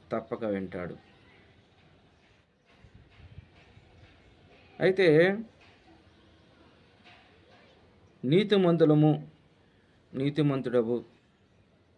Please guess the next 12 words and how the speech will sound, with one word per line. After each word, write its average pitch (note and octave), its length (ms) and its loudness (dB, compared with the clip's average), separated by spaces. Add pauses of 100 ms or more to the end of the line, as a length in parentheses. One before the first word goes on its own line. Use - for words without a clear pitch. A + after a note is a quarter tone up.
(1300)
మనం C3+ 140 -10
ఎప్పుడైతే F3+ 760 -6 (200)
యేసుక్రీస్తు E3+ 680 -2
నామముని C#3 600 -4
అంగీకరించి B2+ 960 -6 (580)
బాప్తిసం C3+ 520 -4
తీసుకున్నామో, A#2+ 880 -6 (460)
అప్పుడు B2 240 -4
మనం A2+ 460 -4 (440)
నీతిమంతులుగా B2 880 -4
ఎంచబడిన G#2 560 -10
వారము. F#2+ 600 -10